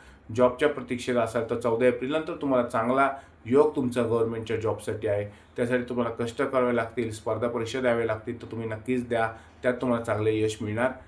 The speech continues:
आहे. नोकरदार वर्गासाठी जर एखाद्या ठिकाणाहून दुसऱ्या ठिकाणी तुम्हाला नोकरीची, अ, इच्छा असेल, तर तीसुद्धा इच्छा तुमची पूर्ण होणार आहे. ही नोकरी सोडून तुम्हाला दुसऱ्या नोकरीत जायचं असेल,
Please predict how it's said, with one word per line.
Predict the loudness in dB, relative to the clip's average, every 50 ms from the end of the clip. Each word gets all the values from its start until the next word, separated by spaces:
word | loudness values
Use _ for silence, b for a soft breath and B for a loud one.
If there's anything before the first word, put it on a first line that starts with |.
| B B B -8
आहे. | -6 -4 -4 -4 -6 -8 -10 b b b b -20 -12 -8
नोकरदार | -8 -4 -2 0 4 6 6 6
वर्गासाठी | 6 6 6 6 6 6 2 2 0 0
जर | 0 2 2
एखाद्या | 2 2 2 2 4 4 4
ठिकाणाहून | 2 2 2 2 4 4 2 2
दुसऱ्या | 0 0 2 2 2
ठिकाणी | 4 2 2 2 2 2 2
तुम्हाला | 2 2 2 2 2
नोकरीची, | 0 -2 -2 -2 -2 -4 -2 -4 -4 -4 -4 -6 B B B B B _ -4
अ, | -2 0
इच्छा | 0 -2 -2 4 6 6
असेल, | 6 6 4 0 2 2
तर | 0 0
तीसुद्धा | 0 0 0 0 -2 0 2 2
इच्छा | 2 2 0 0
तुमची | 0 0 -2 -4 -6 -8
पूर्ण | -8 -6 -6 -4 -2 0
होणार | 0 0 0 -2 -2 0
आहे. | 0 -2 -2 0
ही | 0 0 2
नोकरी | 2 0 -2 -4 -6
सोडून | -6 -6 -6 -6 -6 -4
तुम्हाला | -2 -4 -2 -2
दुसऱ्या | -4 0 0 2 2
नोकरीत | 2 2 2 0 0
जायचं | 0 0 -2 0 -2 -2
असेल, | -2 -2 -2 -2 -2 -2